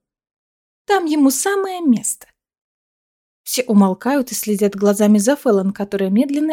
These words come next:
идет ко мне. «Скорее всего, он сбежал», жизнерадостно улыбаясь, сообщает Фэллон. «Он знает, что его ждет».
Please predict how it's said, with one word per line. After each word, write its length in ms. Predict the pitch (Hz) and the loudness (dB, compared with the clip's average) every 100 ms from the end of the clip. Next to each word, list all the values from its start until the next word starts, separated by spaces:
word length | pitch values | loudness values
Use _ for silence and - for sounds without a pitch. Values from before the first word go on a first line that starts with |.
| 311 | -4
идет 300 | 254 226 240 | -2 -2 -2
ко 140 | 240 | 2
мне. 340 | 233 202 160 _ _ _ _ _ _ _ _ _ _ _ _ | 4 4 -2 _ _ _ _ _ _ _ _ _ _ _ _
«Скорее 440 | - - 392 359 349 | -14 -4 0 2 2
всего, 380 | - 320 320 - | 0 0 0 2
он 180 | 240 330 | 0 0
сбежал», 580 | 202 185 180 175 208 _ _ _ _ _ | -2 -4 -2 -4 -6 _ _ _ _ _
жизнерадостно 880 | 214 240 226 226 208 190 190 220 202 | 0 4 6 6 4 0 -2 0 2
улыбаясь, 500 | 196 196 294 277 254 | 4 4 2 2 -2
сообщает 580 | - 214 208 - 202 208 | 0 0 -2 0 0 -2
Фэллон. 440 | - 190 180 180 - _ _ _ _ _ - | -4 -4 -4 -10 -16 _ _ _ _ _ -4
«Он 260 | 311 269 233 | 2 4 4
знает, 380 | 208 220 269 | 4 2 0
что 200 | - - | -2 -2
его 240 | 190 190 196 | 0 0 -2
ждет». 480 | 180 185 180 - | -2 -2 -2 -6